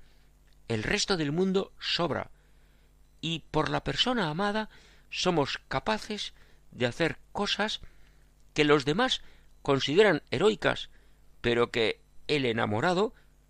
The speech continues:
lo ve todo lógico. Hasta tal punto que a veces el hombre enamorado dice a la mujer: "Te adoro". Todos sabemos que solo hay que adorar a Dios. Por eso,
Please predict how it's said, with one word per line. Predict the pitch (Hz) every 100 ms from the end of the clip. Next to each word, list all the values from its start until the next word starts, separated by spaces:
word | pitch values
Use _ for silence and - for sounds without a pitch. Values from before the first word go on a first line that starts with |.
| - -
lo | - 120
ve | 180
todo | - - 185 214 - -
lógico. | - 190 - 120 - - - - _ - - - - - - - -
Hasta | 127 147
tal | 240 262
punto | - 127 117 170 233 - - - - - _ -
que | - 120 -
a | 110
veces | 180 208 135 147 - - - - -
el | 104 156
hombre | 226 233
enamorado | 220 180 175 165 170 - - - -
dice | 127 139 147 143 -
a | 107
la | 101
mujer: | 101 110 104 - - - - - - -
"Te | - 135
adoro". | 120 117 117 92 80 - - - - _ - - - - - - -
Todos | 120 123 -
sabemos | 110 107 135 147
que | - 104
solo | - 151 156 147 -
hay | 113 127
que | 143 143 -
adorar | 98 92 98 107 -
a | 98
Dios. | 139 110 - - - - _ _ - - - -
Por | 131
eso, | 190 - 160